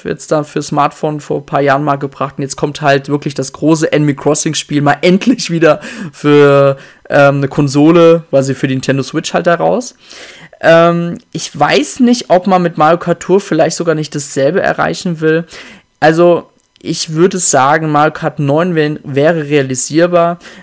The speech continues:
wenn wirklich dann mal eine Switch Pro kommen würde. Natürlich sollte man Mario Kart nur auf,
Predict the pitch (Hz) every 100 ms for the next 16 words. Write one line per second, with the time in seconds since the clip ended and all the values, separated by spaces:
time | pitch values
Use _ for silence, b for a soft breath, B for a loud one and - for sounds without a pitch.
0 | B - 147 143 143 160 170 - 147 147
1 | 147 143 135 131 - 147 - - 139 143
2 | 196 - 196 196 185 190 214 285 233 143
3 | 156 147 151 151 165 147 139 139 143 139
4 | 143 147 151 - -